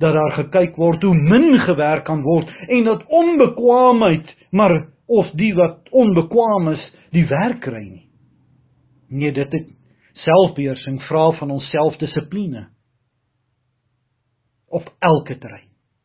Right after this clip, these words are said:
Dat ons ons nie sal oorgee ook aan die sonde nie. Dink maar aan hierdie hele lys.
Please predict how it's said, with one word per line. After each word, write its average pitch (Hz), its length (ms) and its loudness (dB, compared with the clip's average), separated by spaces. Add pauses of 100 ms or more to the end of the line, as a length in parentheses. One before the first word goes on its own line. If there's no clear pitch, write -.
(1400)
Dat 170 180 0
ons 196 280 2
ons 185 240 -2
nie 208 180 0
sal 202 320 -4
oorgee 190 480 -2
ook 170 280 -4
aan 147 280 -4
die 135 140 -8 (180)
sonde 131 440 -6
nie. 101 220 -18 (2250)
Dink 160 260 -2
maar 151 220 0
aan 151 80 -4
hierdie 151 320 -4
hele 160 180 -2
lys. 135 400 -8